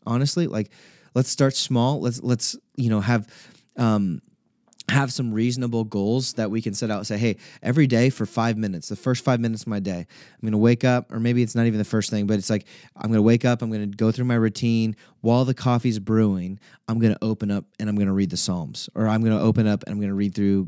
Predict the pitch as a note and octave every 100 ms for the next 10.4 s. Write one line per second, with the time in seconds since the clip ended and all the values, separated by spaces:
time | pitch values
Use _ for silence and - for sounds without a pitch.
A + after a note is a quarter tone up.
0 | - G#2+ A2 G2 F2+ F2 F2 - E2 -
1 | A2 A2+ A#2 C#3+ D#3 C3 A2+ G#2 G#2 -
2 | - - - - B2 A2 C3 B2 - B2+
3 | A2+ A#2+ A2 D3 C3 B2 B2+ A#2 B2 A2+
4 | G2+ G2 G#2 G#2 A2 A#2+ C3+ C3+ C3 -
5 | - - A2 A2 B2 B2 - A#2+ - A2+
6 | A2 A2+ A2+ A2 G#2+ G#2+ - G2 E2+ A#2
7 | A2+ C#3+ C3+ A#2+ - B2 B2 C#3 C3 A2
8 | A2+ A2 A#2 - A#2 A2+ A2 A2+ A#2 A#2+
9 | B2 B2+ - _ - A2+ G#2 - - _
10 | _ _ -